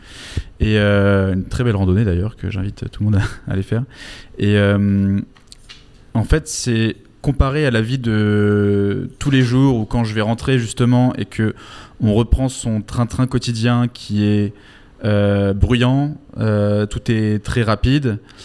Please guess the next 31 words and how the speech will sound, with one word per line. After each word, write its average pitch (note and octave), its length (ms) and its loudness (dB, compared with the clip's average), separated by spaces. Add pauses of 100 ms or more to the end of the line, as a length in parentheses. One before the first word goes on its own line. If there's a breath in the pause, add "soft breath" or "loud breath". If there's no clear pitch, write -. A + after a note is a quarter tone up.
(280 loud breath)
euh, G2+ 1120 2
on G#2+ 80 0
voit G#2+ 200 0
beaucoup A2 280 0
de A2 60 2
monde. B2+ 420 2 (640 loud breath)
Et G#2+ 280 0
en G#2+ 100 0
fait, D3 240 -2
on, A2+ 240 2
et A2 80 0
on A2+ 100 4
est A2+ 80 6
guidé C3 280 2
aussi B2+ 240 0
par, A2 240 0
euh, G2 360 -4
toute - 380 -10
la G#2 80 0
société A#2 540 0
qui A2+ 160 -4
nous G#2+ 160 2
entoure, B2 400 0
c'est-à-dire G#2+ 320 -4
on G#2+ 80 0
nous G#2 80 0
dit G#2 180 -6
souvent A#2 380 0
tous - 120 -6
les A2 140 2
jours A2 320 0